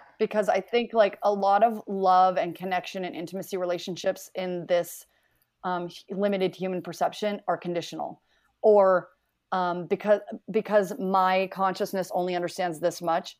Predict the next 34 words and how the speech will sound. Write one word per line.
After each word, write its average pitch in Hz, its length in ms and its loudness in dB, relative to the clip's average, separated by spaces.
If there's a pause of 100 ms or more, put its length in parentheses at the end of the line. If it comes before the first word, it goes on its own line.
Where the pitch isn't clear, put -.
I, 82 160 -4 (420)
I, 180 80 0
I'm 180 140 -2
not 175 320 0
willing, 180 440 2
or 175 220 2
I 165 60 4
have 165 220 -2
limits 180 460 -4
to 175 140 -8
see 185 300 -6
beyond 160 420 -4
that. 220 260 -4 (400)
And 202 140 0
that's 202 180 0
why 202 180 4
just 180 360 -2
witnessing 180 460 -2
someone 170 240 -4
and 160 120 -6
saying, 170 280 -4
"I 170 100 0
see 160 280 -6
you," 180 360 0
even 190 260 -2
if 185 160 -6
that 170 300 -2
doesn't 180 400 -2
make, 180 220 -6 (160)
even 202 260 0
if 185 100 -6 (460)
you, 190 320 -4 (160)
your 185 160 0
li-, 185 240 2